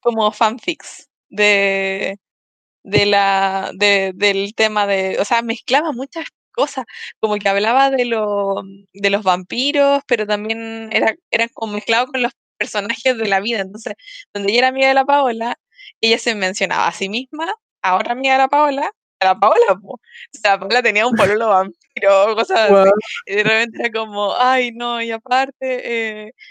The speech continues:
Speaker 1: eh, de repente aparecía y no, yo, porque era como, "Y su hermana, la hermana de Paola", no sé qué, lo narraba muy bien.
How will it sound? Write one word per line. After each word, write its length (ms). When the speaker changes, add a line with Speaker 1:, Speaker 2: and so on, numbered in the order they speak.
Speaker 1:
eh, 100
de 80
repente 300
aparecía 460
y 80
no, 200
yo, 260
porque 320
era 120
como, 260
"Y 60
su 140
hermana, 680
la 120
hermana 360
de 100
Paola", 420
no 120
sé 160
qué, 140
lo 260
narraba 520
muy 160
bien. 180